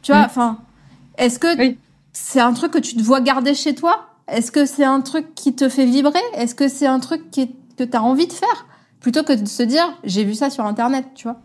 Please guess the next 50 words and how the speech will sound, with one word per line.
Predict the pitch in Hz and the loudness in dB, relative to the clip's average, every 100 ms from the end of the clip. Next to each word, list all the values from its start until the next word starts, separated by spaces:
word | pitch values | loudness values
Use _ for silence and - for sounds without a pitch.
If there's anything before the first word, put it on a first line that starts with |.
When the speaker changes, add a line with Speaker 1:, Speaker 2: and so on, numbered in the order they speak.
| _ _ - - | _ _ -8 0
Speaker 2:
Oui, | 302 | 2
mais | 202 | 2
c'est | 220 | 2
Speaker 1:
Donc, | |
Speaker 2:
ça, | 190 202 | 0 -2
Speaker 1:
euh, | 202 | -2
Speaker 2:
complètement. | 240 247 240 202 - _ _ _ _ _ - | 0 0 0 -2 -6 _ _ _ _ _ -4
Mais | 214 | 0
il | |
y | 196 | 0
a | |
toujours | 220 262 | 0 -4
cette | 262 208 | 0 0
dualité | 190 196 208 208 254 | 2 2 2 0 2
et | 214 | 2
de | 196 | 0
décalage | 185 214 208 214 226 202 | -2 0 2 2 0 -2
entre | 190 - 190 | -8 -6 -6
le, | 175 165 | -4 -2
le | 180 | -4
prestataire | 180 220 214 185 190 240 247 | -2 -2 0 -4 2 2 2
et | 180 | -2
nous | 180 | -2
les | 180 | -4
premiers, | 180 220 285 277 | -2 0 2 2
hein. | 185 | 0
Moi, | 180 | 0
il | |
y | 165 | -6
a | |
des | 170 | -8
trucs, | - 240 185 | -8 -8 -4
euh, | 160 | -6
que | 160 165 | -6 -12
je | 165 | -12
pu-, | 151 _ 175 _ | -18 _ -20 _
enfin, | - 147 143 147 | -6 -4 -4 -10
je, | 151 147 143 | -14 -16 -16
j'ai | 143 - 131 _ | -16 -20 -20 _
plus | 185 | -2
envie | 170 | 0
Speaker 1:
T'as | |
Speaker 2:
de | 190 | 0
Speaker 1:
pas | 214 | 2
Speaker 2:
voir | 311 | 4
Speaker 1:
quoi, | |
Speaker 2:
parce | 208 196 | 4 2
Speaker 1:
vas-y. | 214 | 0
Speaker 2:
que | 220 - | -2 -4
Speaker 1:
Quoi, | 285 | -4